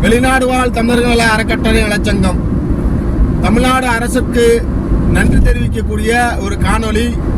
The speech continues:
வெளிநாட்டில் பணியாற்றக்கூடிய தமிழர்கள் நலன் காக்கக்கூடிய நல வாரியம், நல அமைச்சகம் இந்த அரசு அமைத்து தந்தது. அதற்காக தமிழ்நாடு முதலமைச்சர் முத்துவேல்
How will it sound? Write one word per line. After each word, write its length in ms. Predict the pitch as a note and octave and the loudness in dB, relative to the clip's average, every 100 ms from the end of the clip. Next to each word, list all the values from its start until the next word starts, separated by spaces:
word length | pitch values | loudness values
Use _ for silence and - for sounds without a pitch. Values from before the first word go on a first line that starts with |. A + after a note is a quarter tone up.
| - - - - - | 2 2 2 0 0
வெளிநாட்டில் 760 | F3 A#3+ C4 C4+ C4+ B3+ B3 - - - | 0 2 0 0 0 -2 -2 -2 -2 -2
பணியாற்றக்கூடிய 840 | G3 B3+ C4+ C4 A#3+ A3+ A3+ A3+ A3+ G#3+ F#3+ - - - | 0 0 0 2 2 2 2 0 0 -2 -4 -4 -4 -2
தமிழர்கள் 440 | F#3+ A3+ B3 A#3+ | 0 0 0 0
நலன் 340 | A3+ G#3 A#3+ A#3+ | -2 -2 -2 -2
காக்கக்கூடிய 600 | G#3+ G#3 G3+ G#3 G#3 A#3 | -2 -2 -2 -2 0 0
நல 240 | G#3+ A#3+ | 0 0
வாரியம், 340 | A#3+ A3+ A3+ | 0 0 -2
நல 180 | G#3 G3+ | -2 -2
அமைச்சகம் 540 | A#3 A3+ G#3+ G#3+ A3 A3+ - - - - - - - - | -2 -2 -2 -2 -2 -2 -4 -2 -2 -2 -2 -2 -2 0
இந்த 140 | G3+ | 0
அரசு 640 | G#3+ A#3 B3 A#3+ A#3 A#3 - - - - | 0 0 0 2 2 0 -2 -4 -2 0
அமைத்து 380 | A#3+ C4 - | 0 0 -2
தந்தது. 560 | A3+ A3 A3 G#3+ B3 A#3 - - - - - - - - - - | -2 0 0 2 2 0 -2 -2 0 -2 -2 -2 0 0 0 0
அதற்காக 800 | - B3+ C4+ C4 B3+ A#3+ C4+ C#4 - - - - - - - - | 0 0 -2 -2 -2 0 -2 -2 -4 -2 -2 -2 -2 -2 -2 -2
தமிழ்நாடு 640 | G3+ B3+ C4 C4 B3 A#3+ A3 | 0 2 2 2 2 0 0
முதலமைச்சர் 680 | A#3 C4+ C4 - - A3+ | 0 0 0 0 -2 -2
முத்துவேல் 600 | A#3 A#3 C4 B3+ B3 A#3+ | -4 -2 0 0 -2 -4